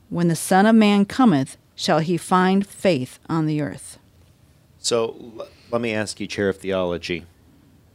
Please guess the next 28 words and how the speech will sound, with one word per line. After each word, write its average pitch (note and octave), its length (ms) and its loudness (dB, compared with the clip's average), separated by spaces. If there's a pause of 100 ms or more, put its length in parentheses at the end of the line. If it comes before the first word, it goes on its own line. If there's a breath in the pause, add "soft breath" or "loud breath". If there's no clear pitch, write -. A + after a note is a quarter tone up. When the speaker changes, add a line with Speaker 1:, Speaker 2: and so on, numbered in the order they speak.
(1600)
Speaker 2:
have, A#2+ 600 -4 (1200)
what D3+ 200 -4
promise A#2+ 380 -4
does G#2+ 160 -10
this G2+ 160 -12
have G#2 220 -8
for G2+ 100 -18
the F2+ 100 -18
church? - 460 -6
Because G#2 240 -6
we A2 100 -6
see C#3+ 320 -2
what G#2+ 220 -4
the A2 60 -6
world G#2 460 -2
will F#2+ 140 -6
do E2 280 -18 (160)
in F#2+ 80 -14
this E2+ 160 -10
parable. E2 500 -12 (1080)
What - 220 -6
promise A2+ 720 -4 (180)
do A2 100 -10
we G2 140 -6
have G2 260 -4
in F#2 120 -10
the E2+ 80 -14
church - 760 -10